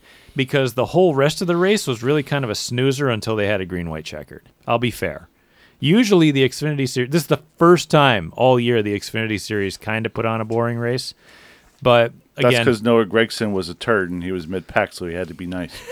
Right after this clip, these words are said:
Speaker 1: <laughs>
Speaker 2: It's funny, though, isn't it? You know, if you're, if you're a turd, you off-, you play nice.
Speaker 1: Yeah, right.
Speaker 2: If
Speaker 1: If
Speaker 2: you're,
Speaker 1: you're
Speaker 2: if you're not a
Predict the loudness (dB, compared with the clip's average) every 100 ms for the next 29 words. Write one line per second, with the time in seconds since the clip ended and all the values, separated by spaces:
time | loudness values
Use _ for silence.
0 | 4 4 6 0 2 -4 -4 _ _ _
1 | _ _ -20 -20 -20 -20 -18 -16 0 4
2 | 4 4 2 2 2 0 2 2 2 2
3 | 2 0 0 0 0 -4 0 0 0 0
4 | 0 0 0 0 -4 -8 0 0 0 -2
5 | -4 -14 _ _ 0 2 2 2 2 0
6 | 2 2 2 2 4